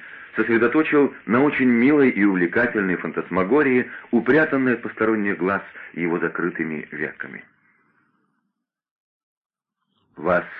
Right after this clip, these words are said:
действительно выгнали, или это было сделано для вида?»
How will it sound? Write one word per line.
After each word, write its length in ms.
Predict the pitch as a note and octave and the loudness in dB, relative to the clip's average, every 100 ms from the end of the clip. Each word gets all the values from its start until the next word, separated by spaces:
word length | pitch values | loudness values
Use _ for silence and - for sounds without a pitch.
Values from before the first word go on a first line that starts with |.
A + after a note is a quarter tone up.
| - - | -18 -14
действительно 760 | C#2+ E2 - F#2+ F2+ G2 G2 | -8 -8 -4 -2 0 0 2
выгнали, 580 | G2 G2+ F2 G2 G2+ G2+ - _ _ - - - | 2 2 2 0 0 -2 -8 _ _ -20 -16 -4
или 220 | F#2 F#2 | 2 2
это 340 | - F#2 - | 2 0 0
было 240 | F2 F#2 F2+ | 2 2 2
сделано 480 | D#2 F#2 F#2+ F#2+ F2+ | 0 -2 0 -2 -2
для 180 | F2 | -2
вида?» 380 | G2 F2+ D2 C#2 | 0 -2 -4 -6